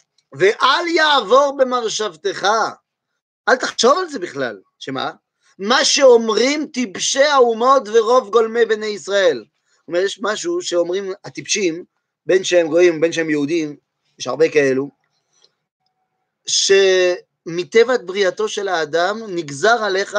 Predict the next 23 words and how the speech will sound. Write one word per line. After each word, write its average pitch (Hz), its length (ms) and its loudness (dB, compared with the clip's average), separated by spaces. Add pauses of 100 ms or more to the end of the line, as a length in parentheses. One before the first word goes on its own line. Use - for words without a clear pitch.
(100)
להיות 190 180 -2
צדיק 175 320 -4
או 170 100 0
רשע. 123 220 -6 (1200)
אין 320 360 4
הדבר 285 400 4 (100)
כן, 294 240 2
אומר 285 160 -2
הרמב"ם, 214 640 2 (280)
אלא 214 140 2
כל 285 240 2
אחד 262 220 0
יכול 247 180 0
להיות 233 180 0
צדיק 214 260 -6
כמו 220 120 -6
משה 208 160 -6
רבנו, 190 320 0
או 196 140 -2
רשע 208 220 -2
כירבעם 294 400 0
בן 381 60 -8
נבט. 381 380 0